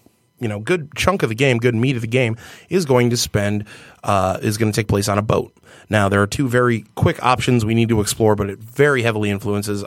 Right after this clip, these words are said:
all the other decisions you're gonna be making, and that is who is in charge of the boat. And what I mean by that is, is there a captain and these players have just been hired on to serve as muscle on the boat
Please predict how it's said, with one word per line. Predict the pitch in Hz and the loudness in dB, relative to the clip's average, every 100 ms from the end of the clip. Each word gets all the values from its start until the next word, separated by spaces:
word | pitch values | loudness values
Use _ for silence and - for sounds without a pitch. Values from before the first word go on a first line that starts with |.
| - | -8
all | 101 110 | -4 -2
the | 107 | -2
other | 101 101 | -4 -6
decisions | 101 101 104 104 101 | -8 -6 -6 -4 -6
you're | 104 | -6
gonna | 107 | -4
be | 101 | -2
making, | 101 104 104 | -2 -2 -2
and | 101 | 0
that | 107 135 | 0 0
is | 107 104 104 - - - - - - | 0 0 -2 -8 -18 -20 -20 -20 -8
who | - - 185 190 190 | 0 2 2 2 0
is | 120 110 | 0 0
in | 104 | -2
charge | 101 127 127 120 113 | 0 2 4 4 0
of | 117 107 | -2 -2
the | 104 | -2
boat. | 101 95 92 - | -2 -2 -4 -8
And | 107 | -2
what | 110 104 | 0 0
I | |
mean | 117 139 | 0 0
by | 123 | 2
that | 107 101 | 2 0
is, | 101 98 - | -2 -4 -6
is | - 120 120 | 0 0 2
there | 123 113 | 4 4
a | |
captain | 101 - 151 170 208 220 214 - | 0 -2 -4 -2 -2 -2 -4 -2
and | 113 104 | -2 0
these | 107 107 | -2 -4
players | - 127 120 120 | 0 2 2 0
have | 117 | -2
just | 107 107 | -4 -2
been | 107 | -4
hired | 101 110 107 107 | -2 -2 0 2
on | 131 127 | 2 0
to | |
serve | - 117 107 | 0 0 -2
as | 104 104 | -4 -4
muscle | 110 120 - 110 | -2 -2 0 -2
on | 104 | 0
the | |
boat | 101 123 135 | 2 2 2